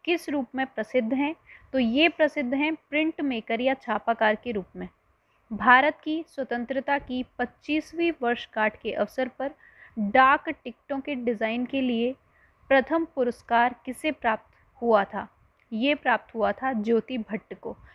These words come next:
ज्योति भट्ट को भारत की स्वतंत्रता की पच्चीसवीं वर्षगांठ के अवसर पर डाक टिकटों के डिजाइन के लिए प्रथम पुरस्कार दिया गया था। उन्नीस सौ सड़सठ ईस्वी में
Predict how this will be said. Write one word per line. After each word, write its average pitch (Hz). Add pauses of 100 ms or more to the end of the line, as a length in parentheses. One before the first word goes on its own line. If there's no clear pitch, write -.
(140)
ज्योति 254
भट्ट 220
को 285 (260)
भारत 240
की 302
स्वतंत्रता 262
की 294 (120)
पच्चीसवीं 302
वर्षगांठ 226
के 247
अवसर 240
पर 180 (340)
डाक 240
टिकटों 226
के 233
डिजाइन 202
के 226
लिए 226 (480)
प्रथम 285
पुरस्कार 220 (160)
दिया 220
गया 190
था। - (600)
उन्नीस 285
सौ 359
सड़सठ 294 (160)
ईस्वी 247
में 294